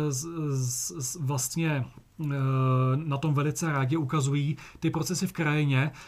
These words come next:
protože populace ptáků se oproti třeba hmyzu velice snadno sčítají a,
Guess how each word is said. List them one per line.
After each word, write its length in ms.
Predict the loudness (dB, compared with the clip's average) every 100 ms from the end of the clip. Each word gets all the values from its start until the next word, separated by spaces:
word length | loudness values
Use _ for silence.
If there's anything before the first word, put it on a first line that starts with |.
| -8
protože 320 | -2 2 4
populace 440 | 4 2 2 2 0
ptáků 540 | 2 2 4 4 4
se 360 | 4 2 2 -2 -6
oproti 360 | -2 0 0
třeba 240 | 0 2 6
hmyzu 500 | 6 6 4 2 0 -6 -8
velice 360 | 0 0 0 -2
snadno 500 | -2 -2 -2 -2 -4 -14 -16
sčítají 640 | -12 -6 -2 0 0 0 -6 -14 -20 -20 -20 -20 -12 0
a, 380 | 4 4 4